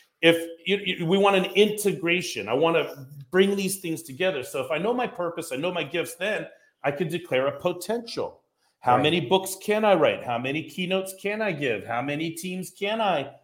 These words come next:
Speaker 1: impact? How many businesses can I install a culture of integrity in?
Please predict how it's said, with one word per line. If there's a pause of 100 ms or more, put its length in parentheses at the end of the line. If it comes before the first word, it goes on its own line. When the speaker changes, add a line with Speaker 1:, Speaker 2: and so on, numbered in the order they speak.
(340)
Speaker 1:
impact?
How
many
businesses
can
I
install
a
culture
of
integrity
in?